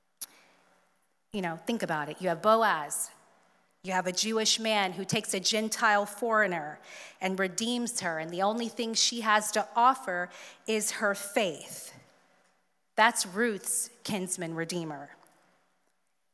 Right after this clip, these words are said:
And then you have Jesus, who takes us,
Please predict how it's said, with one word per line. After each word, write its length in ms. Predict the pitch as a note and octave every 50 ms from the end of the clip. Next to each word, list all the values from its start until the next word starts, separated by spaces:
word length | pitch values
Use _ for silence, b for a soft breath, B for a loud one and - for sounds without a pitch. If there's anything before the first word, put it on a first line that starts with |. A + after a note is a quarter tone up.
| _ _ _
And 100 | - F#3
then 140 | F#3+ G3 F#3
you 80 | G3+ G#3
have 240 | G3 A3+ A3 G#3
Jesus, 540 | - - D4+ E4 F4 D#4+ - A#3 G3 - -
who 120 | - A3+ A3+
takes 400 | A#3+ A#3 C4 B3 A#3+ - - -
us, 380 | D4 C4 G#3 F#3+ - - -